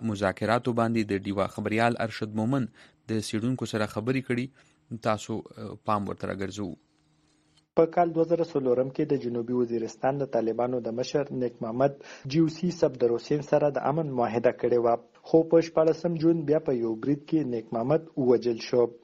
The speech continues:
Speaker 2: او دغه معاهده بیا ماته شوه. په کال دوه زره پنځم کې د جنوبي وزیرستان په سره روغه کې د بیت الله محسود سره پوځ او ځای انتظامی معاهده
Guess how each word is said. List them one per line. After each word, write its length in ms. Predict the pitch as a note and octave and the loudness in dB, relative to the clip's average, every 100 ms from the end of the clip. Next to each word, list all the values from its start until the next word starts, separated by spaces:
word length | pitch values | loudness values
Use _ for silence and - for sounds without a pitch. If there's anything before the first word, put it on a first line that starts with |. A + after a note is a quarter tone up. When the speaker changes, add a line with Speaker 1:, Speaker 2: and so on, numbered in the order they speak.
| - D#3 | 2 4
Speaker 2:
او 40 | D#3 | 6
دغه 180 | E3+ D#3 C#3+ | 4 2 0
معاهده 420 | C3+ B2+ C#3 D#3+ - C3+ | 0 0 2 2 2 2
بیا 100 | B2+ A#2+ | 4 2
ماته 260 | A2 B2+ A#2 | 0 0 -2
شوه. 220 | - A#2+ A#2 - _ - | 2 4 4 -2 _ 4
په 140 | F3 F3 | 4 6
کال 140 | F3+ D#3+ | 4 4
دوه 100 | E3+ | 4
زره 160 | E3+ E3 | 4 4
پنځم 360 | E3+ D#3+ E3 E3+ | 0 2 2 2
کې 80 | F3 | 0
د 40 | D3+ | 0
جنوبي 320 | B2 A#2+ A#2 B2+ | -2 -6 -2 0
وزیرستان 600 | A#2 A#2+ A#2 - C3 C#3 | 0 -2 -4 -2 -2 0
په 100 | C#3 - | -4 -2
سره 240 | B2+ A#2 A#2+ | -2 0 2
روغه 260 | C#3 C#3+ | 4 2
کې 180 | C#3 C#3+ - D3+ | 0 -2 0 4
د 120 | E3+ | 6
بیت 160 | E3 E3 | 6 2
الله 180 | E3 E3 | 0 0
محسود 320 | D#3+ C#3+ F3 - | 0 -2 -6 0
سره 180 | E3 D#3+ E3 | 2 2 4
پوځ 180 | E3 E3+ - C#3 | 4 4 0 -2
او 80 | B2 C3 | 0 0
ځای 100 | E3 C3+ | 0 -2
انتظامی 500 | A#2+ A#2+ A#2 A#2 C#3 D#3+ | -4 -4 -2 -2 -2 -2
معاهده 460 | C#3+ A2+ G#2+ G#2+ | -2 -2 -2 0